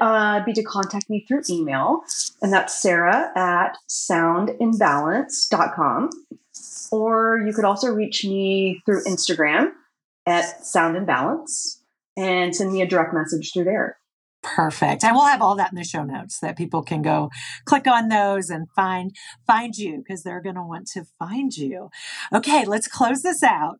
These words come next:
Speaker 2: I got my rapid fire questions.
Speaker 1: Okay.
Speaker 2: Let's finish
Speaker 1: <laughs>
Speaker 2: this up. This has been so fun. I hate to see it end.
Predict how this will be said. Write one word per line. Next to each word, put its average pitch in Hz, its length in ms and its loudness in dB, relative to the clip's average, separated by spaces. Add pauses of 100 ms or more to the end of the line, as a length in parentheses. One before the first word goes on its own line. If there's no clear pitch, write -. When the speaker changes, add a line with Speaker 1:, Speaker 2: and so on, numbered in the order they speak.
(160)
Speaker 2:
I 185 60 -4
got 196 140 -2
my 190 120 -2
rapid 190 380 0
fire 269 260 4
questions. 180 800 -6
Speaker 1:
Okay. 220 500 2
Speaker 2:
Let's 330 100 4
finish 269 300 2
Speaker 1:
<laughs> 269 40 -6
Speaker 2:
this 262 240 0
up. 208 280 2
This 214 140 -2
has 247 160 -2
been 208 220 2
so 220 240 0
fun. 180 280 2
I 202 120 2
hate 226 180 -4
to 226 100 -4
see 294 220 0
it 202 80 2
end. - 160 0